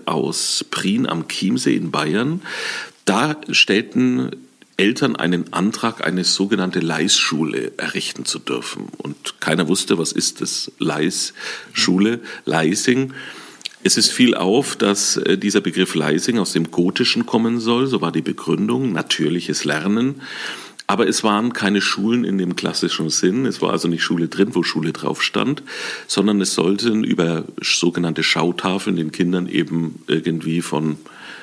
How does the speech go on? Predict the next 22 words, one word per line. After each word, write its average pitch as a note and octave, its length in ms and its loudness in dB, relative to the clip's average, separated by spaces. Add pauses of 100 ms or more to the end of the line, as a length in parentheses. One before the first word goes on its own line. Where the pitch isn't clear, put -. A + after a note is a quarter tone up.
(240)
entsprechenden - 480 0
Lernbegleitern D#2 1080 0
da D2+ 160 0
etwas - 280 -2
vermittelt - 440 -4
werden. G1+ 260 -8 (100)
Diese F#2 180 0
Schule A#2+ 260 4
wurde F#2+ 220 4
zum - 180 0
Glück F2 240 0
nicht - 340 -2 (460)
genehmigt, F2+ 600 2 (580)
aber F#2 480 2 (100)
dieses, F2 600 2
äh, - 100 2
Leising D#2 540 2
spielte F#2+ 340 0
dann E2+ 220 -2
zunächst - 400 -4
mal F#2 260 0
eine D#2+ 380 -4